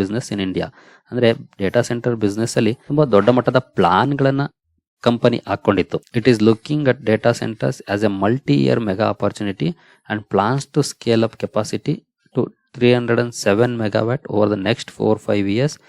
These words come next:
from six megawatt in twenty twenty-four. ಇದು ಬಿಗ್ ಇಂಪ್ಯಾಕ್ಟ್ ಅನ್ನ ಕ್ರಿಯೇಟ್ ಮಾಡ್ತಾ ಇರೋದು. ಯಾಕೆಂತಂದ್ರೆ ಬರೀ ಆರು ಮೆಗಾವ್ಯಾಟ್ ಇರುವಂತ ಕೆಪಾಸಿಟಿಯನ್ನ ಮುನ್ನೂರ ಏಳು ಮೆಗಾವ್ಯಾಟ್‌ಗೆ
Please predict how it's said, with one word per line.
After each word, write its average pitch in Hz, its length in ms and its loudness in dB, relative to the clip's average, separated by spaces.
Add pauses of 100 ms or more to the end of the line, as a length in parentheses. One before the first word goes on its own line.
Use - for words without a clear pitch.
(220)
from 117 140 2 (160)
six 147 100 -2 (240)
megawatt 107 460 0
in 104 160 -10
twenty 98 340 -2
twenty-four. 90 640 0 (300)
ಇದು 147 380 4
ಬಿಗ್ 127 320 2
ಇಂಪ್ಯಾಕ್ಟ್ 110 460 0
ಅನ್ನ 107 120 -2
ಕ್ರಿಯೇಟ್ 98 420 0
ಮಾಡ್ತಾ 90 300 2
ಇರೋದು. 87 160 0
ಯಾಕೆಂತಂದ್ರೆ 117 460 -2 (420)
ಬರೀ 123 200 4 (100)
ಆರು 117 360 4
ಮೆಗಾವ್ಯಾಟ್ 120 560 0
ಇರುವಂತ 113 380 -4 (360)
ಕೆಪಾಸಿಟಿಯನ್ನ 117 640 2 (460)
ಮುನ್ನೂರ 127 440 2
ಏಳು 123 340 4
ಮೆಗಾವ್ಯಾಟ್‌ಗೆ 113 720 0